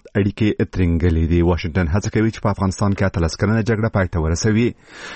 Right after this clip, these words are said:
په عین حال کې د افغانستان د ولسمشر ویاند صدیق صدیقي وایي هیله لري چې امریکا د افغانستان د سولې او ثبات په خاطر پر پاکستان لازم فشارونه راولي.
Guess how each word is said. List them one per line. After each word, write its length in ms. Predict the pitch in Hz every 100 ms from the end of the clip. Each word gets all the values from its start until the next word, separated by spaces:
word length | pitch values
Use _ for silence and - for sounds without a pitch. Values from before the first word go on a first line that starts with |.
| -
په 80 | 104
عین 120 | 101
حال 160 | 98 101
کې 100 | 101
د 40 |
افغانستان 440 | 98 101 98 104 98
د 100 | 95
ولسمشر 420 | 90 - 92 95
ویاند 460 | 92 95 220 -
صدیق 300 | - 208 98
صدیقي 400 | - 107 95 -
وایي 240 | 101 98 98
هیله 260 | 90 117
لري 240 | 113 110 107
چې 220 | - 110 -
امریکا 380 | 95 87 - 117
د 60 |
افغانستان 440 | 117 110 107 113 110
د 100 | 107
سولې 340 | - 123 113
او 100 | 110
ثبات 360 | - 98 110 -
په 60 |
خاطر 260 | - 107 120 - - - -
پر 120 | 101
پاکستان 600 | - 87 - - 117 120 - -
لازم 560 | 98 90 90 82 120 80 - 104
فشارونه 500 | 104 - 92 87 92
راولي. 460 | 80 85 90 107 120